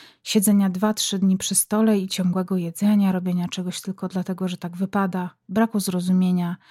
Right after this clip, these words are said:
że chciałabym ten czas spędzić inaczej.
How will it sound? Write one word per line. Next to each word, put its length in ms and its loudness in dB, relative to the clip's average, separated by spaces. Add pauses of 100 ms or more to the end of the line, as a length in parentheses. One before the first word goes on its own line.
(460)
że 120 -2
chciałabym 500 2
ten 240 2
czas 240 -2
spędzić 460 -2
inaczej. 640 -2